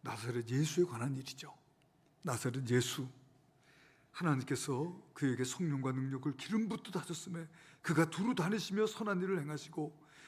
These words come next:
마귀에게 눌린 모든 사람을 고치셨으니 이는 하나님이 함께 하셨습니다. 우리는 유대인이, 유대인의 땅과 예루살렘에서 그가 행하신 모든 일의 증인이라.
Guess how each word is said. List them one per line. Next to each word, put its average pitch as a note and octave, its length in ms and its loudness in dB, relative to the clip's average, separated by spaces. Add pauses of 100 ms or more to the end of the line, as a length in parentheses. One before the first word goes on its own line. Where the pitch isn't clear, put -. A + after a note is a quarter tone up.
마귀에게 D#3+ 560 6
눌린 G#3 340 0
모든 A#3 320 4
사람을 A3+ 340 -2
고치셨으니 G3 800 -4 (320)
이는 G3+ 220 6
하나님이 A3+ 500 4
함께 C#4+ 380 0
하셨습니다. A#3 540 -2 (1600)
우리는 A3+ 420 6
유대인이, A3+ 520 4 (360)
유대인의 A#3 520 8
땅과 A3 360 6
예루살렘에서 A#3 680 4
그가 B3 220 2
행하신 A#3+ 420 2
모든 D#4 340 6
일의 D#4 220 8
증인이라. C4 480 0